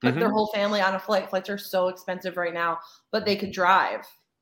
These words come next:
Speaker 2: Yep.
Speaker 1: So the fact that this is positioned just, like, perfectly in the middle of everything, this could be a major win.
Speaker 2: Yep.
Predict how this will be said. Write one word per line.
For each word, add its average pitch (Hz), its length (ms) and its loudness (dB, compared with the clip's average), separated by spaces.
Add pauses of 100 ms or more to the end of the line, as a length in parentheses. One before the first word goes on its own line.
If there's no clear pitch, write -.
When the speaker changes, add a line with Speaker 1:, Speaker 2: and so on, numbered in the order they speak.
Speaker 2:
Yep. 202 100 0
Speaker 1:
So 185 240 4
the 180 100 -6
fact 214 360 -4
that 185 140 -2
this 185 180 -10
is 196 100 -16
positioned 185 560 -6 (320)
just, 202 180 -2
like, 170 160 -2 (260)
perfectly 233 580 -2
in 185 100 -6
the 180 80 -4
middle 269 360 4
of 220 100 0
everything, 190 680 -2 (520)
this 208 240 -2
could 233 140 -2
be 214 140 -2
a 202 40 -2
major 180 320 -4
win. 180 300 -4 (220)
Speaker 2:
Yep. - 200 2